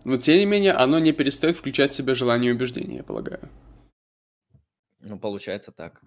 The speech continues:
Speaker 2: Хорошо,
Speaker 1: Прекрасно.
Speaker 2: пусть, пусть
Speaker 1: Всё.
Speaker 2: так будет, да. Ам, я думаю, мне кажется, он считает, что оно должно включать желание, убеждение,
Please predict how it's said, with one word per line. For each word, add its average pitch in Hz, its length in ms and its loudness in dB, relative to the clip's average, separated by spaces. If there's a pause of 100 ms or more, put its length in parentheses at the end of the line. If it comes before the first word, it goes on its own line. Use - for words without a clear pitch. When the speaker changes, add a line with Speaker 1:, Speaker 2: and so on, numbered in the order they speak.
Speaker 2:
Хорошо, - 140 -14
Speaker 1:
Прекрасно. 120 320 -2
Speaker 2:
пусть, - 320 -12
пусть - 180 -16
Speaker 1:
Всё. - 160 -4
Speaker 2:
так - 60 -6
будет, - 240 -14
да. - 140 -20 (1500)
Ам, 82 560 -14 (1800)
я 120 160 -4
думаю, 127 540 -4 (640)
мне 107 200 -14
кажется, 107 360 -8
он 101 360 -8
считает, 101 640 -6
что 90 640 -10
оно 92 220 -12
должно 92 280 -14
включать 87 760 -16
желание, 120 720 -8 (280)
убеждение, 104 920 -8